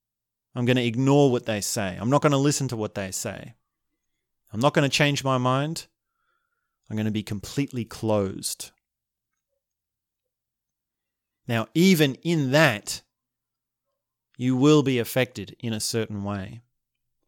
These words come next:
Even in that, they do have a power over you because of your reaction, because of your closeness. You're still in relation to that person. You're still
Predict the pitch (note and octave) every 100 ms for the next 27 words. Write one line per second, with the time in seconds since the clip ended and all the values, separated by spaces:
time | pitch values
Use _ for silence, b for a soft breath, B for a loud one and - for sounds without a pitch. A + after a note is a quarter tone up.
0 | _ _ _ _ _ _ _ _ _ _
1 | _ _ _ _ _ _ _ _ _ _
2 | _ D3 E3+ D3 C#3+ C3+ C#3 D3+ A2 B2
3 | C3 A#2+ A2 E3 F3 C#3 D#3 E3 C3+ C3
4 | C3 - - D#3 C#3+ C3 - C#3+ F#3 C#3
5 | G#2+ F2+ F#2+ A#2+ - _ _ _ _ A#2+
6 | - - D3+ D3 B2+ B2+ A#2 A2 A#2 A#2+
7 | G#2+ G2 - - B2+ B2 A2+ A2 - A2+
8 | G#2+ A2 G#2+ G2 - A2 - - - -
9 | E3+ D#3+ D3+ b b b _ D3 C3+ B2
10 | A#2 B2 C#3 D3 - G#2 G2+ - C#3 B2+
11 | A2 G#2 - A2+ A2 - F#2+ F#2+ - -
12 | C#3 C3+ A#2